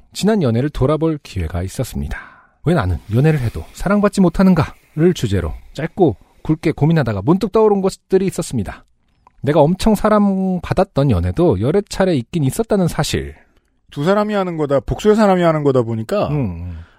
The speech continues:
Speaker 2: 어, 받았을 때 그 주는 쪽이 생각하는 것만큼의 동일한 희열이 있을 거라고 판단하면 안 되죠?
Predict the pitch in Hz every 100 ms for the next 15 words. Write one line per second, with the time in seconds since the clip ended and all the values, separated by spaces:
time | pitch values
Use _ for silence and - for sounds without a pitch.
0 | _ 156 151 147 143 139 131 127 123 -
1 | 139 240 - 226 - 247 135 73 - _
2 | _ - - 175 147 - 156 226 262 277
3 | 247 233 240 233 220 208 196 185 170 185
4 | 175 160 131 160 190 185 185 170 147 -
5 | 151 147 139 127 160 147 139 240 135 120
6 | 185 82